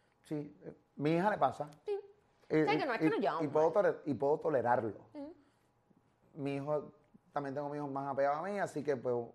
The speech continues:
Speaker 1: uno y uno, no sé.
Speaker 2: Claro,
Speaker 1: Pienso,
Speaker 2: es
Speaker 1: pienso así, o sea,
Speaker 2: Pero
Speaker 1: aunque
Speaker 2: es como
Speaker 1: adoro a
Speaker 2: un
Speaker 1: mi hija, pero
Speaker 2: Eh, sí,
Speaker 1: y
Speaker 2: pero
Speaker 1: la amo y
Speaker 2: es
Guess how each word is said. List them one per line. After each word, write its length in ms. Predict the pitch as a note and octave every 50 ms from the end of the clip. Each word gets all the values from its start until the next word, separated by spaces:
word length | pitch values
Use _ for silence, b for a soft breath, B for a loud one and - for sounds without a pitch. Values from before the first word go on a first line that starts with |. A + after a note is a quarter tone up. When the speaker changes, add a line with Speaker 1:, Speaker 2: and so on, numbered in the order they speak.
| _ _ -
Speaker 1:
uno 160 | B2+ C3+ D3
y 20 |
uno, 200 | C#3+ C3 A#2+ B2 - _ _ _ _ -
no 140 | - C#3 C3+
sé. 100 | C3+ D3+ - B B B B B
Speaker 2:
Claro, 340 | - E4 E4 D#4+ D4 C4 -
Speaker 1:
Pienso, 300 | - G3+ F3 G#3 G#3+ - F3
Speaker 2:
es 60 | D3+
Speaker 1:
pienso 200 | F#3 F#3 G3 A3
así, 260 | G#3+ E3+ F#3+ F#3 F#3
o 80 | F3 E3
sea, 240 | D#3+ F#3 F3 E3+ E3
Speaker 2:
Pero 100 | - -
Speaker 1:
aunque 280 | D#3+ D#3 - E3 D#3+ D#3
Speaker 2:
es 60 | D#3
como 140 | - - D#3
Speaker 1:
adoro 220 | D3+ D#3 E3 - E3+
a 20 |
Speaker 2:
un 60 | E3
Speaker 1:
mi 80 | D#3+ D#3
hija, 220 | E3 E3+ D#3 C#3 C3
pero 400 | C3+ C3 C3 C3 B2+ A#2+ A2+ -
Speaker 2:
Eh, 60 | - D4 - -
sí, 280 | - D#4+ E4+ E4+ D#4+ D#4
Speaker 1:
y 40 |
Speaker 2:
pero 180 | D#4 C4+ G#3+ -
Speaker 1:
la 220 | C#3+ C#3 C#3+ D3+
amo 240 | E3 E3 D#3 D3 C#3
y 320 | C#3 C3+ C3 B2 A#2 G#2+ G#2 b b b b b b _ -
Speaker 2:
es 280 | - C#4+ D#4 D#4+ -